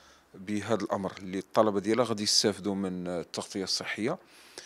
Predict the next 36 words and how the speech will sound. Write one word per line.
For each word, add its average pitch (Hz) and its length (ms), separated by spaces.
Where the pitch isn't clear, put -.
بحيث 127 320
أن 123 120
القرار 123 500
ديال 110 340
إح-، - 120
تحديد 107 440
هذه 110 120
المؤسسات 117 600
كان 120 180
بيد 117 260
وزارة 110 280
الصحة. - 480
المرسوم 117 400
اللي 135 100
صادقنا 117 480
عليه 143 220
رجع 110 320
القرار 123 360
بيد 120 340
وزارة 117 280
التعليم، 98 440
الوزارة 104 340
المكلفة 107 460
بالتعليم 98 380
العالي، 104 360
باش 131 240
كان 101 480
يكون 87 500
واحد - 420
اليسر 98 720
وسرعة 117 760
في - 140
الإعلان 98 600
على 87 140
هذا 87 160
الأمر. - 220